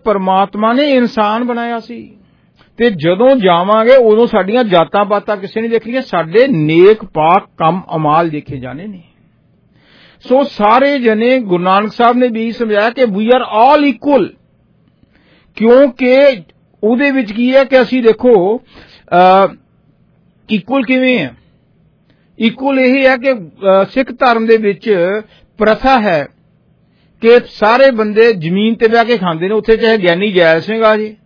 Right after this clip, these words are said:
ਉੱਥੇ ਚਾਹੇ ਰੁਲਦੂ ਰਾਮ ਚਪੜਾਸੀ ਆ ਜੇ, ਸਾਰੇ ਬਰਾਬਰ ਦੇ ਤੌਰ ਤੇ ਨੇ, ਕਿਉਂਕਿ ਇਹ ਗੱਲ ਸਿਖਾਈ ਜਾਂਦੀ ਹੈ ਕਿ ਭਾਈ ਸਾਹਿਬ ਸਾਰੇ ਬਰਾਬਰ ਆ। ਉੱਥੇ ਇਹ ਨਹੀਂ ਵੀ ਇਹ ਵੀ ਆਈ ਪੀ ਆ, ਇਹਨੂੰ ਕੁਰਸੀ ਮੇਜ਼ ਲਾ ਕੇ ਬਿਠਾਓ, ਇਹਨੂੰ ਵਧੀਆ ਦਿਓ। ਬੇਸ਼ੱਕ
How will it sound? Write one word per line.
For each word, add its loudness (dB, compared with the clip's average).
ਉੱਥੇ 4
ਚਾਹੇ 4
ਰੁਲਦੂ 0
ਰਾਮ 2
ਚਪੜਾਸੀ -2
ਆ 4
ਜੇ, -2
ਸਾਰੇ 2
ਬਰਾਬਰ 0
ਦੇ 2
ਤੌਰ 0
ਤੇ -6
ਨੇ, -4
ਕਿਉਂਕਿ -6
ਇਹ -2
ਗੱਲ 2
ਸਿਖਾਈ -4
ਜਾਂਦੀ -6
ਹੈ -6
ਕਿ 2
ਭਾਈ -2
ਸਾਹਿਬ -2
ਸਾਰੇ 0
ਬਰਾਬਰ -2
ਆ। 2
ਉੱਥੇ -2
ਇਹ 4
ਨਹੀਂ -2
ਵੀ -6
ਇਹ 2
ਵੀ -2
ਆਈ 4
ਪੀ -8
ਆ, 0
ਇਹਨੂੰ -6
ਕੁਰਸੀ -8
ਮੇਜ਼ -2
ਲਾ 0
ਕੇ -8
ਬਿਠਾਓ, -4
ਇਹਨੂੰ -4
ਵਧੀਆ -4
ਦਿਓ। -8
ਬੇਸ਼ੱਕ 2